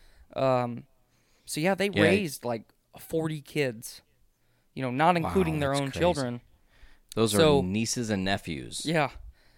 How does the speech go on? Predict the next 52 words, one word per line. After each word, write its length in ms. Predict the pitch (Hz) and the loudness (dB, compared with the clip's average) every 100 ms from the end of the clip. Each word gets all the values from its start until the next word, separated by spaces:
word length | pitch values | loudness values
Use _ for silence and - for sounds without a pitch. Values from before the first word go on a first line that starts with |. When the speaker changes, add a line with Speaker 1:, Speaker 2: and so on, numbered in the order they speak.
| - - | -20 -18
Speaker 1:
So 460 | - - 165 156 151 | -4 4 6 6 4
Speaker 2:
Jesus. 280 | - - - | 0 -12 -10
Speaker 1:
when 220 | 156 156 | 0 2
I, 140 | 151 156 | 4 2
when 200 | 151 151 | 2 2
I 180 | 165 | 2
showed 360 | 202 - 175 156 | 0 2 2 4
up, 360 | 147 185 147 151 | 4 4 2 0
it 80 | 123 | -4
was 200 | 135 131 | -4 -2
like, 300 | 120 113 - _ - | -4 -4 -12 _ -10
you 140 | 143 | -8
know, 120 | 123 | -4
it 120 | 139 | -4
was 200 | 147 139 | -4 -6
just, 240 | - 135 - _ | -8 -8 -10 _
it 160 | - 139 | -8 -8
fit 280 | - 147 - | -2 -2 0
right 260 | 139 131 | 2 2
in. 380 | 139 165 127 120 _ _ _ _ _ _ - | 2 -2 -2 -6 _ _ _ _ _ _ -4
Speaker 2:
Here's 260 | 98 92 | 0 0
just 180 | 90 - | -2 -6
another 260 | 98 95 95 | -4 -2 0
one 200 | 95 95 | -2 -2
we 100 | 95 | 0
gotta 220 | 101 98 | 0 0
handle. 460 | 104 104 90 85 82 | 0 -4 -4 -6 -2
Speaker 1:
Yep. 320 | 170 180 - - _ - | 2 2 0 -20 _ -18
But 400 | 156 170 160 - _ _ _ _ | 0 2 2 -2 _ _ _ _
I, 220 | 151 165 165 | 0 0 2
I 160 | 160 | 2
was, 380 | 175 160 135 - - _ _ - | 2 0 -4 -10 -16 _ _ -2
I 140 | 147 | 0
was 180 | 147 - | 0 -4
special 540 | - 147 123 123 110 _ _ - | -2 0 0 -4 -10 _ _ -10
because 320 | 143 135 123 | -6 -6 -2
I 140 | 127 | -2
was 220 | 123 123 | -2 -6
their, 240 | 127 123 113 _ | -6 -6 -6 _
you 100 | - | -10
know, 160 | 131 123 | -8 -4
I 100 | 135 | -4
was 140 | 135 | -4
their 140 | 131 117 | -6 -6
grandkid, 520 | 117 113 110 110 110 | -6 -8 -10 -12 -12
so 120 | 123 | -10
I 100 | 104 | -10
was 100 | 110 | -12
special. 440 | - - - - 117 | -12 -12 -12 -14 -2
Speaker 2:
First 300 | 120 120 131 | 4 6 4
Speaker 1:
But 60 | - | 0
Speaker 2:
grandkid? 640 | 156 160 165 180 190 | 0 0 -2 -2 -2